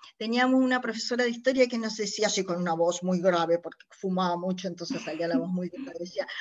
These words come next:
"No me relate hechos, no me diga fechas, dígame qué piensa, relacione". Y bueno, eso a uno lo va marcando porque <laughs> obviamente te obligaba a ir a, em, en, madurando los hechos de otra manera, ¿no?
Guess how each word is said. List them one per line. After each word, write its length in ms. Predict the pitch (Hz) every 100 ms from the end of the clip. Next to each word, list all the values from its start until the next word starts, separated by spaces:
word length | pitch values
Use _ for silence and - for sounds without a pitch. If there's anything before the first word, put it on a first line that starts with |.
| - -
"No 240 | 254 392
me 80 | 427
relate 500 | - 302 339 349 330
hechos, 420 | 339 - 190 175
no 140 | 220 339
me 120 | 359
diga 260 | 370 359 359
fechas, 480 | 302 320 - 175 196
dígame 360 | 294 320 320
qué 220 | 320 320 262
piensa, 600 | 330 427 302 - - 208
relacione". 840 | 233 254 254 - 403 220 170 185 _ - - 190 - _ _ -
Y 80 | 240
bueno, 280 | 320 240 226
eso 240 | 294 339
a 80 | 302
uno 220 | 262 339
lo 120 | 302 240
va 100 | 285
marcando 640 | 226 208 - 311 247 233
porque 500 | 226 247 254 196 -
<laughs> 100 | - 233
obviamente 680 | 226 277 214 240 240 254
te 180 | 240 208
obligaba 800 | 196 240 240 185 233 196 220 311 -
a 100 | 185
ir 320 | 208 233 240 _ _ -
a, 160 | 196 190 196
em, 300 | 185 180 170 - _
en, 540 | 220 196 190 185 180 175 165 - - - - -
madurando 560 | 214 214 226 254 285
los 240 | 285 240 -
hechos 280 | 240 285 247
de 80 |
otra 240 | 226 233 233
manera, 460 | 165 180 185 156 151
¿no? 360 | 170 226 233